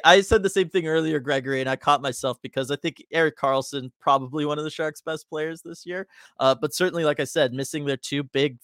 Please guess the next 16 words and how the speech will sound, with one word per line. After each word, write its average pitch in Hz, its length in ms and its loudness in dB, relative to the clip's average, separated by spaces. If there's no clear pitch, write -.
you 147 120 -4
know, 131 100 2
offensive 135 580 0
pieces 135 540 -10
from 135 160 -4
a 127 60 -4
forward 143 460 -2
perspective. 117 680 -10
I 117 60 -8
mean, 131 200 -10
they, 113 240 -6
those 139 240 -8
guys 147 260 -2
are 131 80 -10
just 135 280 -12
incredible, 127 680 -6